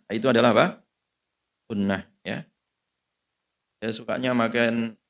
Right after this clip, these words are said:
sop kambing, ya, belikan aja kalau punya uang. Kalau enggak, ya, ya, airnya saja gitu, ya. Enggak ada kambingnya. Sop air kambing, nah, gitu.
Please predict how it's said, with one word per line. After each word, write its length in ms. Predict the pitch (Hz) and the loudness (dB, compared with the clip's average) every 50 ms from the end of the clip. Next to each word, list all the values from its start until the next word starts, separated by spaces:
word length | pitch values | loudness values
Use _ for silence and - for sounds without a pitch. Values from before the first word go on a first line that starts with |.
| _ | _
sop 240 | - 117 113 - - | -8 -6 -6 -6 -4
kambing, 400 | - - 95 107 127 123 113 - | -4 -2 0 0 0 0 0 -4
ya, 80 | 85 - - | -6 -8 -8
belikan 260 | - 110 107 107 110 | -8 -6 -4 -2 -2
aja 240 | 110 120 120 113 107 | 0 0 0 0 -2
kalau 160 | 101 101 104 | -2 -2 -4
punya 240 | 101 104 104 - - | -4 -4 -6 -6 -6
uang. 220 | 101 98 101 95 95 | -8 -10 -10 -10 -8
Kalau 160 | 98 101 104 | -6 -6 -6
enggak, 240 | 107 110 123 117 - | -4 -2 -2 -2 0
ya, 300 | 104 113 101 90 - - _ _ _ _ _ _ _ _ _ _ _ _ _ _ _ _ _ _ - | 2 2 2 2 0 -6 _ _ _ _ _ _ _ _ _ _ _ _ _ _ _ _ _ _ -10
ya, 140 | 101 92 - - | -10 -8 -6 -4
airnya 400 | 98 104 101 104 101 101 95 98 | -2 -2 -2 0 -2 -2 -2 -2
saja 300 | 107 110 110 107 98 98 | -2 -2 0 0 -2 -2
gitu, 240 | - 87 85 - 87 | -2 -4 -8 -8 -8
ya. 320 | 92 98 117 120 117 - _ _ _ | -8 -8 -8 -10 -12 -18 _ _ _
Enggak 140 | - 69 71 85 - | -10 -8 -8 -8 -10
ada 100 | - - | -12 -12
kambingnya. 540 | - - 95 95 95 98 90 90 90 92 - - _ _ _ _ _ _ _ _ _ _ _ _ _ _ _ - | -10 -8 -8 -6 -4 -6 -6 -6 -8 -10 -12 -12 _ _ _ _ _ _ _ _ _ _ _ _ _ _ _ -10
Sop 180 | 98 - - - | -10 -10 -8 -4
air 240 | 92 92 104 101 - | -2 -2 -2 -2 -2
kambing, 480 | - 87 87 95 104 104 92 82 73 | -4 -6 -4 -2 -2 -2 -4 -4 -10
nah, 80 | - 78 | -14 -16
gitu. 220 | 85 80 - _ | -16 -16 -18 _